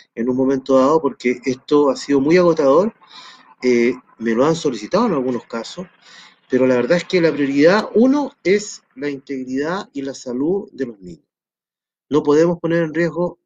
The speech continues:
ni a uno, ¿ya? Ni a uno, a ninguno. Y tampoco puedo poner en riesgo a los profesores, ¿ya?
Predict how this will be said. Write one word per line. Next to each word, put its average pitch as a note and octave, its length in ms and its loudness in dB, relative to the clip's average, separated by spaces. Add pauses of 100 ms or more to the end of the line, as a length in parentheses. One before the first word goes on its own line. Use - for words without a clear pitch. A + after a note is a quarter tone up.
(140)
ni C#3 140 -2
a F3 80 6
uno, E3 380 4 (640)
¿ya? - 180 -14
Ni A#2+ 80 -12
a C#3 60 -6
uno, F#2+ 280 -6 (880)
a A2 60 -12
ninguno. A#2+ 520 0 (420)
Y C3 80 -4
tampoco A3 420 2
puedo A3 220 6
poner G#3 220 4
en G3 140 0
riesgo G3 480 -2
a D#3 60 -4
los D3 100 -6
profesores, - 640 -16 (1000)
¿ya? B2 140 -20